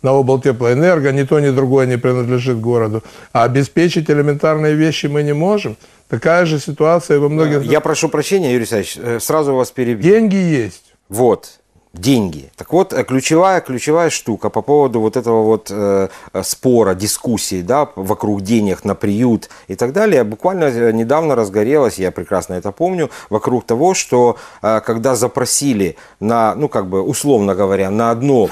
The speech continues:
Speaker 2: со-, э, бродячую собаку, там, если я не ошибаюсь, там, две тысячи четыреста гривен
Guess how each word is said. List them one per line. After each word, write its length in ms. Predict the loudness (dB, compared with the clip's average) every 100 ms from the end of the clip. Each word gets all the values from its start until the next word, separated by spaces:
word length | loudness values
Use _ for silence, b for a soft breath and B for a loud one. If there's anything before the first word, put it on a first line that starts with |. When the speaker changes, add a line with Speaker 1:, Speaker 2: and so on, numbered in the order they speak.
| -2
Speaker 2:
со-, 160 | -2 0 2
э, 120 | 0
бродячую 600 | 2 0 2 0 -2 -4
собаку, 580 | -4 0 0 0 -6 -10 B B -10
там, 220 | -8 -6
если 260 | -6 -6 -4
я 60 |
не 80 | -4
ошибаюсь, 420 | -6 -2 -2 -2
там, 300 | -4 -8 -8
две 180 | -2 -2
тысячи 480 | 0 -4 -4 -6 -6
четыреста 540 | -6 -2 0 0 -4
гривен 520 | -2 0 0 0 -4